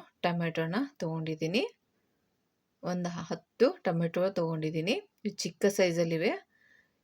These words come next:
ಇವಾಗ ನೋಡಿ ಕಟ್ ಮಾಡಿ ತೊಗೊತಾ ಇದ್ದೀನಿ ಟೊಮೆಟೊನ. ಪೂರ್ತಿಯಾಗಿ ಹಣ್ಣಾಗಿರುವಂಥ ಟೊಮೆಟೊನ ತೊಗೊಳ್ಳಿ. ತುಂಬ ಚೆನ್ನಾಗಿರುತ್ತೆ. ಒಂದ್ಸಲ ಟ್ರೈ ಮಾಡಿ ನೋಡಿ. ಈ ಥರ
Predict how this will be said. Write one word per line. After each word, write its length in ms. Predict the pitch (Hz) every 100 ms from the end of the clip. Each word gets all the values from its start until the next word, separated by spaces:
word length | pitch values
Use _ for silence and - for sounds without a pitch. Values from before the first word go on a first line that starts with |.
| -
ಇವಾಗ 180 | 175 165
ನೋಡಿ 180 | 190 269
ಕಟ್ 240 | 180 170
ಮಾಡಿ 220 | 180 175
ತೊಗೊತಾ 380 | 180 160 160 156
ಇದ್ದೀನಿ 300 | 147 151 190 285
ಟೊಮೆಟೊನ. 520 | 180 165 160 156 160 330 403 _ _ _ _ _ _ _ _ _ _ _ _ _ _ _ _ -
ಪೂರ್ತಿಯಾಗಿ 580 | 220 240 226 220 202
ಹಣ್ಣಾಗಿರುವಂಥ 840 | 127 160 180 185 180 180 175 170 202 294 - _ _ _
ಟೊಮೆಟೊನ 460 | 185 175 170 170 180 233
ತೊಗೊಳ್ಳಿ. 420 | 180 160 165 269 403 - _ _ _ _ _ _ -
ತುಂಬ 180 | 196 214
ಚೆನ್ನಾಗಿರುತ್ತೆ. 760 | 240 240 185 185 185 180 175 185
ಒಂದ್ಸಲ 480 | 175 170 170 170 165
ಟ್ರೈ 240 | 165 165 160
ಮಾಡಿ 240 | 160 160
ನೋಡಿ. 280 | 160 160 214 294
ಈ 120 | 196
ಥರ 240 | - 160